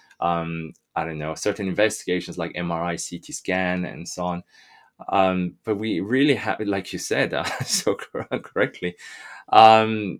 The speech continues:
if people do take care of themselves better, then, uh, this health, uh, the burden of chronic diseases will improve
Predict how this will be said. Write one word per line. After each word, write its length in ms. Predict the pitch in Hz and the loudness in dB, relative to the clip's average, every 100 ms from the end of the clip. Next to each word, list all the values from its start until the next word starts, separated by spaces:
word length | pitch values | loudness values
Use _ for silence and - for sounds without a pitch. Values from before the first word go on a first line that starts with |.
| - | -6
if 300 | 113 110 - - | -2 -2 -4 -6
people 340 | 117 117 127 | -6 0 -2
do 180 | 117 120 | 0 -4
take 300 | - 104 104 | -2 -4 -2
care 200 | 104 98 | -2 -2
of 80 | 87 | -2
themselves 580 | 87 80 90 95 - - _ | -6 -4 -2 -2 -6 -20 _
better, 380 | 87 87 101 92 | -2 0 0 -2
then, 320 | 80 82 80 78 | -2 -4 -4 -6
uh, 480 | - 82 80 78 76 | -4 -4 -2 -4 -6
this 160 | 87 - | -8 -4
health, 260 | 101 98 - | -6 -6 -10
uh, 60 | |
the 120 | 90 85 | -8 -4
burden 360 | 92 98 98 | 0 0 -2
of 120 | 82 | -6
chronic 320 | - 90 117 120 | -6 -8 -6 -10
diseases 460 | 80 82 78 80 | -12 -10 -12 -14
will 140 | 73 78 | -12 -14
improve 580 | 76 - 87 78 - | -14 -8 -8 -8 -14